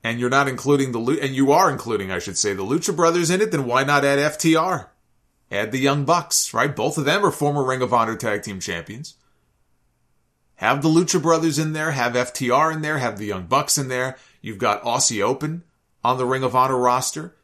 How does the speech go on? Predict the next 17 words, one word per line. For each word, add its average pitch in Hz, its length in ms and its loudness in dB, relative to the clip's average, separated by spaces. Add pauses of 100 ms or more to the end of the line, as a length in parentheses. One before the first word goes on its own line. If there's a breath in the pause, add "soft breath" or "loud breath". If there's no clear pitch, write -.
(120)
the 95 80 -12
Kingdom, 143 580 -4 (1120)
Rush, 135 680 2
and 120 160 -4
Dralistico. 139 840 0
They 123 100 -2
wrestled 131 380 0
on 127 140 0
the 123 80 0
show 131 240 0
this 131 240 -2
week. 156 180 -4
That's - 180 0
six 139 220 0
teams 151 240 -2
right 165 200 4
there. 202 340 0